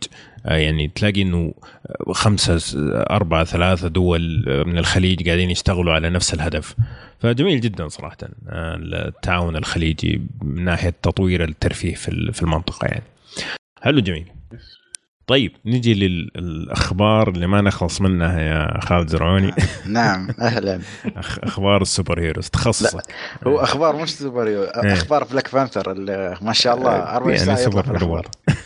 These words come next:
Speaker 1: <laughs>
Speaker 2: إيه، هو سوبر هيرو. يعني
Speaker 1: إيه.
Speaker 2: يقول لك الخبر، طبعًا
Speaker 1: أيوة.
Speaker 2: الناس شكلهم ملوا من بلاك بانثر، بس شوف الخبر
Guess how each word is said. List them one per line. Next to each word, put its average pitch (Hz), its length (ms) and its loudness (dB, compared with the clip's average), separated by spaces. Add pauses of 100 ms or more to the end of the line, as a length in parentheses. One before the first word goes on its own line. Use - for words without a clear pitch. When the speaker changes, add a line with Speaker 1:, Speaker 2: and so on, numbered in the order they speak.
(240)
Speaker 1:
<laughs> 226 100 2
Speaker 2:
إيه، 240 120 2
هو 226 140 2
سوبر 190 300 -2
هيرو. 117 280 2
يعني 123 200 2
Speaker 1:
إيه. 101 80 4
Speaker 2:
يقول 185 160 4
لك 165 140 2
الخبر، 131 640 0 (240)
طبعًا 117 200 -2
Speaker 1:
أيوة. 95 80 2
Speaker 2:
الناس 120 200 4
شكلهم 123 360 -4
ملوا 120 200 0
من 101 160 -8
بلاك 95 240 -6
بانثر، 107 300 -2
بس 110 200 2
شوف 120 300 -2
الخبر 127 560 0